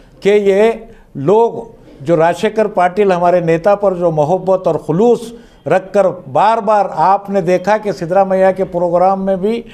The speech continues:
हमारी माएँ बहनें, एक तरफ का एरिया पूरा भर के था, करीब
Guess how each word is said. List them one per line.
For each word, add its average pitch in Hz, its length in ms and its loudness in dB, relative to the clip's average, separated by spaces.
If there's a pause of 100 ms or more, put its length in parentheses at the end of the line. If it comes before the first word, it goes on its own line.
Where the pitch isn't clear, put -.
(200)
हमारी 175 300 0
माएँ 185 340 2
बहनें, 175 500 0 (220)
एक 202 680 0 (200)
तरफ 196 320 0
का 220 80 2
एरिया 208 420 2
पूरा 233 280 2
भर 180 160 -2
के 175 160 -4
था, - 180 -14 (720)
करीब 196 320 -2